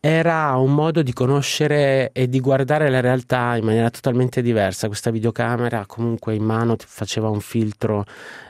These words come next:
allo stesso tempo rappresentava per me anche uno scudo, laddove non riuscivo a penetrare, ad entrare, questo mi dava la possibilità di farlo. Ma soprattutto, ripeto, il cinema è qualcosa f-, che non si fa da soli, il cinema è qualcosa che si fa con gli altri,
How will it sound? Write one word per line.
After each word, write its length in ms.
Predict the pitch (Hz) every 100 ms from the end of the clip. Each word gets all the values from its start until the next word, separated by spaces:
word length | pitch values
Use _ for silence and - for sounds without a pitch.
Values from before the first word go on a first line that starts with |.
| -
allo 120 | 117
stesso 320 | 110 123 -
tempo 280 | 120 127 123
rappresentava 680 | 113 - 107 113 - 110 107
per 120 | 107
me 100 | 110
anche 240 | 107 107
uno 140 | 113 110
scudo, 520 | - - 113 104 101
laddove 540 | 101 107 107 120 117
non 140 | 107 107
riuscivo 760 | 107 98 - 113 104 107 101 92 - - -
a 100 | 120
penetrare, 640 | 117 113 110 107 104 101
ad 80 | 101
entrare, 600 | 107 107 98 95 95 98 - - - -
questo 400 | - 98 - 98
mi 80 |
dava 220 | 92 92 95
la 100 | 92
possibilità 460 | 98 - 101 101
di 100 | 101
farlo. 480 | 101 113 95 98 101
Ma 100 | 104
soprattutto, 480 | - 120 127 131 127
ripeto, 280 | 113 110 113
il 60 |
cinema 280 | - 143 127
è 60 | 110
qualcosa 360 | 104 113 107
f-, 320 | 101 - - _
che 140 | -
non 100 | 110
si 160 | 110 110
fa 160 | - 101
da 100 | 92
soli, 260 | - 95
il 60 | 98
cinema 260 | - 113
è 20 | 104
qualcosa 320 | 95 98 98
che 60 |
si 100 | 95
fa 120 | 95 95
con 140 | 98
gli 140 | 95
altri, 360 | 87 71 87 98